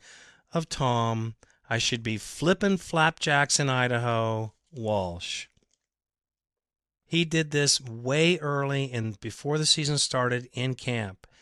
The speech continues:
and everybody got pissed off at him. Well, you know, maybe he saw something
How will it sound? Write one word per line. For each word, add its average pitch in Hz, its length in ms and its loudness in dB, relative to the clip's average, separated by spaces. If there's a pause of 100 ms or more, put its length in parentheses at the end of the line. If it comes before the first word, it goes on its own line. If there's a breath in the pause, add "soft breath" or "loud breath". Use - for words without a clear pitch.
(200 soft breath)
and 117 140 -4
everybody 131 320 -4
got 135 220 -2
pissed - 260 0
off 156 300 0
at 92 160 -6
him. 87 240 -12 (160)
Well, 139 360 -2 (300 soft breath)
you - 120 -6
know, 135 180 0
maybe 139 320 -2
he 156 120 -2
saw 131 340 0
something 98 760 -2